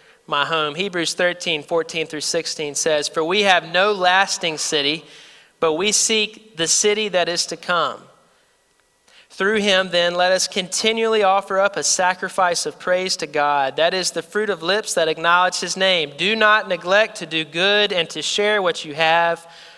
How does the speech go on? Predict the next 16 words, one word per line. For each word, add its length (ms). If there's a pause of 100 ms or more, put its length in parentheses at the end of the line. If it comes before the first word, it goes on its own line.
(120)
for 140
such 340
sacrifices 920
are 180
pleasing 800 (400)
to 100
God." 380
For 80
the 100
believer, 580
this 300
earth 380
is 160
not 220
our 140
home. 340